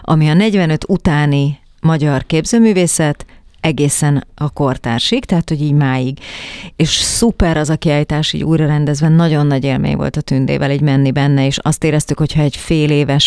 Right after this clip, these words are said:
szabad egyetemet kéne csinálni belőle, kb. akkor tudnánk kellő mélységben elmondani az összes sztorit, meg a, meg a művész benne, de van benne egy Fehér László kép,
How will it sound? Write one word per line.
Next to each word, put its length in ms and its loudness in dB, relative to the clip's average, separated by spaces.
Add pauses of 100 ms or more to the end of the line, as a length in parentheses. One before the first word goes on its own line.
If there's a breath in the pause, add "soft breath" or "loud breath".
szabad 360 -4
egyetemet 480 -2
kéne 200 -2
csinálni 400 -2
belőle, 380 0
kb. 260 0 (100)
akkor 360 -2
tudnánk 500 -2 (120)
kellő 360 2
mélységben 680 0
elmondani 440 -4
az 180 -6
összes 320 -4
sztorit, 460 -6
meg 200 -6
a, 180 -2
meg 180 -8
a 40 -6
művész 340 -2
benne, 240 0 (240 loud breath)
de 320 -2 (460 loud breath)
van 320 0
benne 280 2
egy 140 2
Fehér 360 2
László 420 0
kép, 400 -2